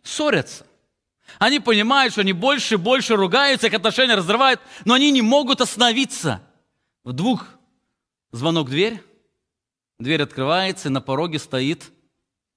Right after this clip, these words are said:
возьмём, пастор по местной церкви. Что в этой семье происходит?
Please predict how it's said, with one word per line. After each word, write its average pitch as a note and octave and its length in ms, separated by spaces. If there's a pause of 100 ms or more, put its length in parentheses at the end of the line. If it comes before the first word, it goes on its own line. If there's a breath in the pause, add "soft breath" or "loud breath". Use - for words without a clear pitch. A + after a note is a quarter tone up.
(220)
возьмём, E3 340
пастор A3 400
по E3 100
местной C#3+ 320
церкви. - 400 (1700)
Что G#3 180
в A3 40
этой D3 160
семье D3 220
происходит? A2+ 480